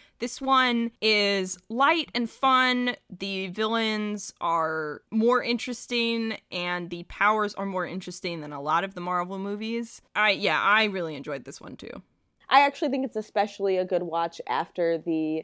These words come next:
Speaker 2: very heavy plod that is Infinity War.
Speaker 1: Agreed. Totally agreed.
Speaker 2: All right. Well, thank you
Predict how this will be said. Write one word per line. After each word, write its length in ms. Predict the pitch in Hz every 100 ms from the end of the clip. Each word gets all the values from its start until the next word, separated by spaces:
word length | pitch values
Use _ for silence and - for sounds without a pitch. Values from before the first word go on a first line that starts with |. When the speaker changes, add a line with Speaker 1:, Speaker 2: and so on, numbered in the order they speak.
| -
Speaker 2:
very 540 | 170 165 196 202 190 185
heavy 760 | 196 180 185 180 180 165 160 - -
plod 760 | - 175 165 160 156 156 156 -
that 240 | 160 165 160
is 220 | 160 156
Infinity 500 | 160 156 120 - 87
War. 140 | 67
Speaker 1:
Agreed. 460 | 202 180 127 76 - _ _ _
Totally 420 | - 214 202 175
agreed. 380 | 156 139 - - _ _ _ _ _ _
Speaker 2:
All 80 | -
right. 160 | 311 -
Well, 180 | 240 269
thank 300 | 269 269 302
you 520 | 254 269 285 294 294